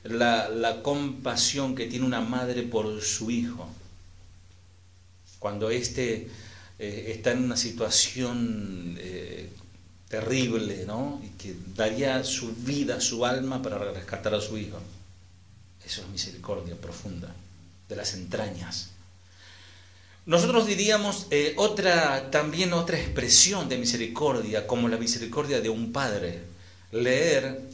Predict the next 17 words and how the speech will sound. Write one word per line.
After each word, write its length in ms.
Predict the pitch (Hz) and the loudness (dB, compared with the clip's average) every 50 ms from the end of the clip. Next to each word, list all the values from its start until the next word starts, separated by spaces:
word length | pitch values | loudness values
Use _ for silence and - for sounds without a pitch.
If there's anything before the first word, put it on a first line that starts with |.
| - - - - - - - - - - - - - - | -16 -18 -20 -20 -20 -20 -20 -20 -20 -20 -20 -20 -18 -8
Jeremías 640 | - 113 104 107 120 147 165 143 123 113 104 104 - - - | -6 -6 -4 -2 -2 0 0 2 2 0 0 -2 -4 -4 -2
treinta 300 | 117 110 107 107 - 117 | -2 0 0 -2 -2 -2
y 20 | 123 | -2
uno 180 | 127 127 120 | 0 0 2
veinte. 440 | 117 135 139 127 113 - - 85 - - - - - - - - - - - _ - - - - _ - - _ _ _ _ _ _ _ _ _ _ _ _ _ _ - - _ - - _ - - - - - - - - - - - _ - - - - - - - - - - - - - - - - - - - - - | 0 0 0 0 -2 -6 -8 -10 -12 -14 -18 -20 -20 -20 -20 -20 -20 -20 -20 _ -20 -20 -20 -20 _ -20 -20 _ _ _ _ _ _ _ _ _ _ _ _ _ _ -20 -20 _ -20 -20 _ -20 -20 -20 -20 -20 -20 -20 -20 -20 -20 -20 _ -20 -20 -20 -20 -20 -20 -20 -20 -20 -20 -20 -20 -20 -20 -20 -20 -20 -20 -20 -20 -10
Puede 240 | - 113 113 117 113 | -2 0 0 2 2
ser 160 | - 135 117 | 2 0 0
la 100 | 113 113 | -2 -2
misericordia 840 | 113 - - 110 107 - - 123 123 117 117 113 110 104 101 90 - - - 92 | -2 -2 -2 -4 -4 -2 0 0 2 2 2 0 0 0 -2 -4 -6 -10 -12 -10
de 80 | 104 | -8
un 180 | 107 107 104 98 | -6 -6 -6 0
padre. 500 | - 127 127 117 110 104 87 87 85 - - - - - - - - - - - - - - - - - - - | 2 2 4 4 2 0 -2 -4 -8 -12 -14 -16 -18 -20 -20 -20 -20 -20 -20 -20 -20 -20 -20 -20 -20 -20 -20 -14
Jeremías 680 | - 107 110 107 117 120 120 120 117 117 - - - - - | -8 -6 -4 -2 -2 -2 0 0 2 2 2 0 0 -4 -8
treinta 360 | - 120 110 104 104 98 101 | -6 -4 -4 -4 -4 -4 -4
y 60 | 98 104 | -4 -2
uno 140 | 104 104 | -2 -2
veinte. 360 | 98 95 90 87 87 87 - | -4 -4 -4 -6 -8 -10 -10